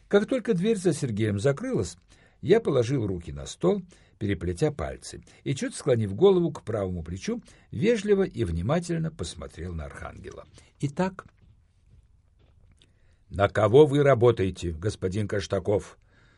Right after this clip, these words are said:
Буравя меня гневным взглядом, Святоша задал сакраментальный и самый что ни на есть банальный вопрос. «За всю историю человечества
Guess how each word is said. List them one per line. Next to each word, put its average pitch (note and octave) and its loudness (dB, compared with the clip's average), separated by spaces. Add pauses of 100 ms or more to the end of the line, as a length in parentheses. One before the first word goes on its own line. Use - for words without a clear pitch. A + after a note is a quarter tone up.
(160)
Буравя B2 6
меня A#2+ 2
гневным G#2 2
взглядом, E3+ 4 (240)
Святоша A2+ 4
задал C3+ 2
сакраментальный A#2+ 2
и D#2+ -10
самый D#3 -2
что C3+ -2
ни C3 -2
на B2+ -2
есть B2 0
банальный F2 -8
вопрос. - -14 (1600)
«За B2 6
всю B3 0
историю A3 6
человечества F3 0